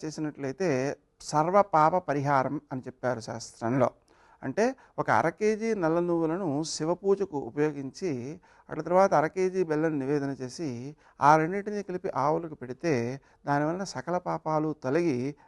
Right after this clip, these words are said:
అన్ని కష్టాలు తొలగి, శని దోషాలు తొలగి, వ్యక్తి ఆనందంగా జీవించగలుగుతాడు.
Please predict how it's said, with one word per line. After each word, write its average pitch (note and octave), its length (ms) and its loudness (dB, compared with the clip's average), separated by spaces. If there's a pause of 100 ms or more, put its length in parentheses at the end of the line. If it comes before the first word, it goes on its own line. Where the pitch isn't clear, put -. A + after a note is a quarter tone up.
అన్ని F3+ 200 -4
కష్టాలు D#3 640 -4
తొలగి, C#3+ 540 -6 (260)
శని F3 240 0
దోషాలు F#3 460 6
తొలగి, C#3+ 600 -4 (200)
వ్యక్తి D#3+ 400 -2
ఆనందంగా D#3 600 -4
జీవించగలుగుతాడు. A#2+ 840 -12